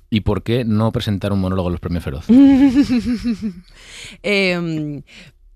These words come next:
Speaker 2: yo creo
Speaker 1: Se le ha tirado un poco, pero es verdad que lo, él lo hizo súper bien.
Speaker 2: Ah, bueno.
Speaker 1: Y luego tuvo un par de, ahí de
Speaker 2: Y ya no
Speaker 1: mo-,
Speaker 2: estaba empezando, ya estaba
Speaker 1: movidicas.
Speaker 2: bastante,
Speaker 1: Hmm.
Speaker 2: y ya, ya va tiempo. Em,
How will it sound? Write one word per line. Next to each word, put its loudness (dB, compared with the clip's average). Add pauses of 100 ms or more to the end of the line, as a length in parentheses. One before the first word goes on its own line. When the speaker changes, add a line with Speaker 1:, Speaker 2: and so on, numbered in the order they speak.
(640)
Speaker 2:
yo 2
creo 0
Speaker 1:
Se -4
le 0
ha -2
tirado 2
un -2
poco, -2
pero 0
es -2
verdad 0
que 0
lo, 0 (120)
él -2
lo 0
hizo -2
súper -6
bien. -6 (120)
Speaker 2:
Ah, -4
bueno. 0
Speaker 1:
Y 0
luego 0
tuvo -2
un -2
par -2
de, -4
ahí -4
de -4
Speaker 2:
Y 2
ya -2
no -6
Speaker 1:
mo-, -4
Speaker 2:
estaba -2
empezando, -4
ya 0
estaba -2
Speaker 1:
movidicas. 0
Speaker 2:
bastante, -6
Speaker 1:
Hmm. -14
Speaker 2:
y -6
ya, -10
ya -8
va -6
tiempo. -14 (380)
Em, -4